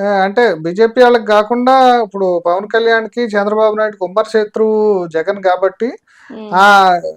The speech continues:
Speaker 1: ఆ, నీ సే-, అదే, ఆ, నీ సే-, అదే శత్రువు శత్రువు మిత్రుడు అన్నట్టు ఆ ఈక్వేషన్స్ తోటి వాళ్ళ స్నేహం నడుస్తుంది తప్ప వీళ్ళిద్దరికి ఐడియాలజికల్గా కలిసి కానీ లేదంటే ఒక ఉమ్మడి, ఆ,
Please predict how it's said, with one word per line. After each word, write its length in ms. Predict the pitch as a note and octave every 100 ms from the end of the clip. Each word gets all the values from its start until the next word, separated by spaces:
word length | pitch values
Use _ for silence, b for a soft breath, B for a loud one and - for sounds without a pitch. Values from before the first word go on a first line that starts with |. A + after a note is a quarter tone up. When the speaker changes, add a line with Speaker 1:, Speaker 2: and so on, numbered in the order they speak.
| E3
Speaker 1:
ఆ, 140 | E3 E3 E3+
నీ 180 | G#3 G#3+
సే-, 320 | G#3+ F3+ F3
అదే, 220 | F#3 G3 -
ఆ, 540 | D#3+ D#3+ D#3 D3 C#3+ C#3+ _ _ F#3
నీ 160 | A3+
సే-, 580 | A3+ A3+ G#3+ F#3 E3+ F#3
అదే 340 | F#3+ G#3 D#3+ D3 D#3
శత్రువు 380 | G3 G3 A#3+
శత్రువు 360 | G#3+ G#3+ G#3+ A3+
మిత్రుడు 380 | G#3 G3 A3 G#3
అన్నట్టు 580 | G3 F#3+ F3 A3 D#4 - b b b b
ఆ 180 | E3 G3+
ఈక్వేషన్స్ 560 | A3 A3 B3+ A#3+ B3 A3 B3
తోటి 200 | A#3 C4
వాళ్ళ 200 | B3+ A#3
స్నేహం 380 | - A#3 A#3+
నడుస్తుంది 520 | A3 G#3 G#3+ - G#3+ F#3+
తప్ప 180 | -
వీళ్ళిద్దరికి 680 | B3 A#3+ G#3+ G#3 G#3+ A3+ A#3
ఐడియాలజికల్గా 840 | A3+ G3+ G3+ A3 A3+ G#3+ A3+ G#3+ G3+
కలిసి 380 | F#3+ G3 G#3+
కానీ 240 | G3+ G3 G#3+
లేదంటే 460 | G3+ F#3+ G3 F#3+
ఒక 200 | G3 F3+
ఉమ్మడి, 500 | F3+ F3+ G#3 G#3 F3 - b b b - F3
ఆ, 380 | E3+ D#3+ D#3+